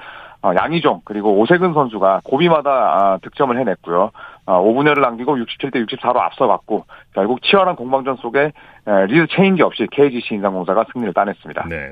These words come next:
Speaker 2: 전주에서는 현대모비스가 케이씨씨를 꺾고 이 연승을 거뒀네요.
Speaker 1: 네, 현대모비스가 케이씨씨의 사 쿼터 뒷심을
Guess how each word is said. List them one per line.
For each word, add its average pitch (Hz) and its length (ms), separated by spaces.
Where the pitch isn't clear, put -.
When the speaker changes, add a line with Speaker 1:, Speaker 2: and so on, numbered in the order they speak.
Speaker 2:
전주에서는 170 500
현대모비스가 151 720
케이씨씨를 175 480
꺾고 127 460
이 160 200
연승을 196 360
거뒀네요. 113 580
Speaker 1:
네, 127 180
현대모비스가 147 920
케이씨씨의 151 800
사 - 100
쿼터 160 240
뒷심을 170 500